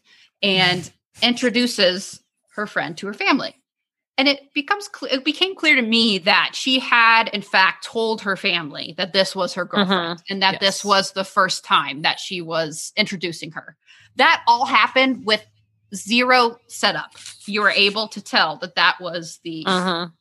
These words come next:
Speaker 1: that was the case. Um, and the, the actress, the main actress in this, I really enjoyed. Uh, I mean, she, it was so well done.
Speaker 2: Mm.
Speaker 1: Uh, so she introduces her to her friend, to her, I guess her, we'll say her girlfriend now at this point,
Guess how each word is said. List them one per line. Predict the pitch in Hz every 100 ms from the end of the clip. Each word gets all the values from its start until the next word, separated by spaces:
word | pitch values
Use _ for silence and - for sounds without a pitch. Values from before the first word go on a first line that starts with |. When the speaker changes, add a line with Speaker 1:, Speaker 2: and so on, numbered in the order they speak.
| _ -
Speaker 1:
that | 190
was | 196 185
the | 180
case. | - - - - - _ - _ 208
Um, | 190 185 175 170 -
and | 202 202 196 196 170
the, | 190 - _ _ _
the | 185 185 170 -
actress, | 320 370 190 139 -
the | 196
main | 233 226
actress | 156 - 156 165
in |
this, | 160 170
I | 170
really | 208 277 196
enjoyed. | 170 180 147 151 - - 185
Uh, | 185 151 -
I | 170
mean, | 185 180
she, | - 180 190
it |
was | 196 196
so | 254
well | 233 185 180
done. | 185 165 160 _ _ _ -
Speaker 2:
Mm. | 175 175 _ _ -
Speaker 1:
Uh, | 233
so | 233 254
she | 254 269
introduces | 240 226 233 233 214
her | - 208 196
to | - 190
her | 160 -
friend, | 185 - 185 175 247 - - _ -
to | - 190
her, | 165 175 165 160 156
I | 165
guess | 165
her, | -
we'll | 170
say | 170 233
her | 233
girlfriend | 190 196 - -
now | 156 156
at | 175 -
this | 190
point, | - 165 -